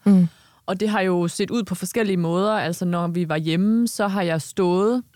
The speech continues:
Speaker 2: Jeg forstod det ikke helt i starten. Først så troede jeg, det var en kort fase. Så tænkte jeg, "Okay, det er godt en, en lidt lang fase."
Speaker 1: <laughs>
Speaker 2: Og så derefter, så tænkte jeg, "Det er for evigt," for han
Speaker 1: Mm.
Speaker 2: gør det stadigvæk. Så
Speaker 1: Ja.
Speaker 2: der har ligesom været en, en accept på et eller andet tidspunkt, at det her er sådan, Marlon er. Så nu forventer vi det.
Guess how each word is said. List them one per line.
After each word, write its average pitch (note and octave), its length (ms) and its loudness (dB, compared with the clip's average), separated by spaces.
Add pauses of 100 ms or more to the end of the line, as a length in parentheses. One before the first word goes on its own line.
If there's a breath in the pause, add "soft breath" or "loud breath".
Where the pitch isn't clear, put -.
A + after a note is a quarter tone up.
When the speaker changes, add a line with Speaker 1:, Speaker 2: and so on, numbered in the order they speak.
(600 loud breath)
Speaker 2:
Jeg A3+ 120 2
forstod B3 440 0
det E3+ 100 0
ikke E3+ 160 -2
helt F#3+ 180 -2
i D3 40 -2
starten. D3+ 380 -4
Først A#3 220 -4
så C#4 60 -2
troede B3+ 200 -2
jeg, A#3 40 -2
det A3 80 0
var F#3+ 60 2
en E3 80 0
kort F#3 240 -2
fase. B2+ 360 -6
Så A3+ 140 -8
tænkte A3 240 0
jeg, - 60 -2
"Okay, - 140 -4
det F#3+ 60 -2
er G#3 40 0
godt A#3+ 180 0
en, F#3+ 240 0
en F#3 100 0
lidt G#3+ 180 -2
lang B3 220 -2
fase." D3 440 -2
Speaker 1:
<laughs> - 60 -18
Speaker 2:
Og G#3+ 120 -4
så D4 100 -2
derefter, A3+ 380 2
så A3+ 100 -6
tænkte G#3 220 0
jeg, G3+ 80 -2 (140)
"Det D4 100 2
er C#4 100 4
for A3 140 -2
evigt," F3 340 0
for G3 100 -2
han G3 100 6
Speaker 1:
Mm. A#3 40 8
Speaker 2:
gør G3+ 100 8
det E3+ 100 4
stadigvæk. E3 420 -2
Så - 140 -10
Speaker 1:
Ja. E3+ 120 6
Speaker 2:
der A3+ 60 2
har A3 60 2
ligesom A3 260 -2
været F#3 240 2
en, E3 260 -2
en D3+ 260 -6 (800 loud breath)
accept - 720 -4
på A3 100 -2
et G3 40 2
eller F#3 120 0
andet E3+ 160 -2
tidspunkt, F3 440 -4
at - 140 -6
det A3+ 120 0
her F3+ 220 -2
er E3 140 -4
sådan, F#3+ 240 -2
Marlon D#3+ 300 -2
er. C3 120 -6 (720 loud breath)
Så - 120 -2
nu A3 100 4
forventer G3 380 0
vi C3 100 -2
det. C3 160 -6